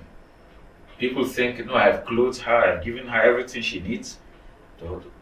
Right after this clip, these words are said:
I don't have any other task." No, in Surah Taha, verse one hundred and thirty-two, Allah subhanahu wa ta'ala said,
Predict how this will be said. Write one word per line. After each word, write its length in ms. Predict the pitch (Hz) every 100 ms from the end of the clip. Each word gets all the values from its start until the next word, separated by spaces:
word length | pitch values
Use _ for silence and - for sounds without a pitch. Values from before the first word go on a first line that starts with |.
| - - -
I 100 | 101
don't 140 | 101 113
have 160 | 110
any 180 | 110 110
other 260 | 104 104 92
task." 380 | - 117 - 120
No, 180 | 110 104
in 80 |
Surah 200 | 104 147
Taha, 640 | 147 123 113 123 123 98 92
verse 180 | 90 113
one 100 | 120
hundred 200 | 123 120
and 120 | 113
thirty-two, 520 | 104 101 - - 139 - - - - 123
Allah 300 | 120 - -
subhanahu 360 | - 101 101
wa 60 | 98
ta'ala 300 | 98 95 98
said, 400 | - 101 101